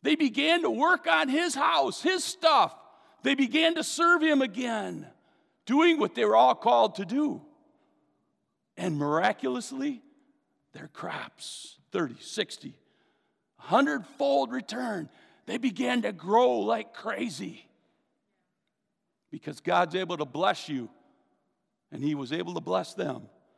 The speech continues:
'cause they listened. They repented. Poke your neighbor and say, "Repent." Come on, be serious.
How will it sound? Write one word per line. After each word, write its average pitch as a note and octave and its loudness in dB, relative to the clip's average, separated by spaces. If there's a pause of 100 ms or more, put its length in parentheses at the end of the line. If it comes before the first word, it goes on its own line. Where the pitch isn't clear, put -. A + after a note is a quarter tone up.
(400)
'cause - -20
they C#3 -16
listened. C3+ -14 (1120)
They D#3+ -2
repented. E3+ -2 (1300)
Poke A#3 6
your B3 -4
neighbor A#3 -2
and F#3+ -2
say, G#3 -2
"Repent." B3 4 (1600)
Come D4+ 8
on, C4+ 8
be C4 0
serious. C4+ 2